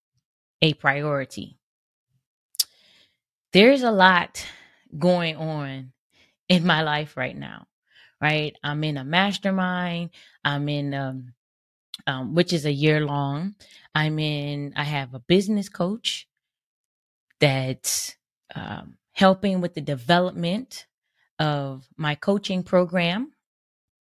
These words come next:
right? So, uh, and that's a year long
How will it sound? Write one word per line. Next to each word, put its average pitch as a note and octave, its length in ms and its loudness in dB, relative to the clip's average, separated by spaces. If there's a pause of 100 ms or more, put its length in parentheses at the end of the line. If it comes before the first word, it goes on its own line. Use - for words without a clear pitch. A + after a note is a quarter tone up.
(340)
right? D#3 440 0
So, D3 540 0 (400)
uh, D3 160 2
and D3+ 160 0
that's E3 240 2
a C#3 300 -4 (120)
year C#3+ 340 0
long C#3 520 -6